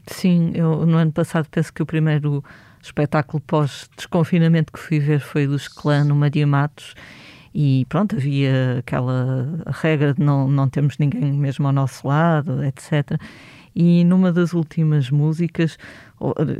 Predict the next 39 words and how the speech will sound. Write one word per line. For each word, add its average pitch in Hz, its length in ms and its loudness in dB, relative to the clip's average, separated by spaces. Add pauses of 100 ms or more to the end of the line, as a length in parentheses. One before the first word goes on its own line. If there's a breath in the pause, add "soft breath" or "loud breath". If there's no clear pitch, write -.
(100)
já 143 340 0
foi 185 220 -2
uma 196 120 6
imagem 190 440 0
que - 180 -4
me 196 120 4
ficou, 170 380 -2
que - 100 -4
eu 160 40 0
até 165 140 -2
me 175 100 2
lembro 147 180 2
que - 100 -2
a 160 40 2
rapariga 160 420 2
estava 165 320 0
vestida 170 420 0
de 160 60 2
amarelo, 139 360 2
uma 143 160 0
rapariga 180 460 -2
vestida 175 400 0
de 160 80 0
amarelo 147 420 2 (500 loud breath)
numa 170 200 4
das 165 160 2
primeiras 175 420 2
filas, 151 440 -2 (300 loud breath)
levantou-se 165 520 2
para 165 180 -2
dançar. 151 540 0 (640 soft breath)
Ah, 151 640 4 (160)
e 160 100 2
foi 180 220 -2
logo 175 280 2
alguém 170 480 2
do 160 140 -2
Maria 165 320 2
Matos 156 560 -2